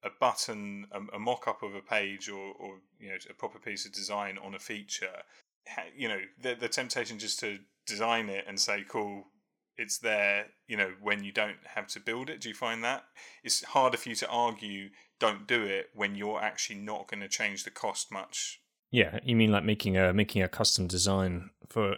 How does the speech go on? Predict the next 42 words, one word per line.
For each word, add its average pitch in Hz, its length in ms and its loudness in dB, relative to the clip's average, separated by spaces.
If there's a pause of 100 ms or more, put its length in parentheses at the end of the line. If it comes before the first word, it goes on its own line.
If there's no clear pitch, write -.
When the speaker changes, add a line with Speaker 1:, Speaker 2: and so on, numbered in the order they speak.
Speaker 2:
everything 98 400 0
and, 92 180 2
and 92 260 0
not - 520 2 (400)
having 117 240 -2
it 127 140 2
having 104 220 4
a 98 40 4
direct 98 320 2
correlation 95 500 2
on 90 60 -2
our 92 280 0
outputs - 540 -6
necessarily. 90 560 0
Like, 87 220 -10
it, - 240 -8 (200)
it 110 100 -4
affects, - 880 2
it - 100 -6
affects - 240 0
the 104 60 0
build 92 380 2
more 92 180 2
than 98 100 -2
it - 60 -4
affects - 300 -2
what - 80 -14
we're 101 120 -6
doing. - 300 -10 (760)
Speaker 1:
Yeah, 135 480 2
and, 120 260 -2
and 120 280 -6
you 123 140 -10
can't, 117 480 -2
you 127 100 -2
know, 101 180 2
we, 120 280 -10 (100)
we 123 240 -2
have 107 260 -4
the - 80 -10
kind 101 320 -6
of 98 240 -10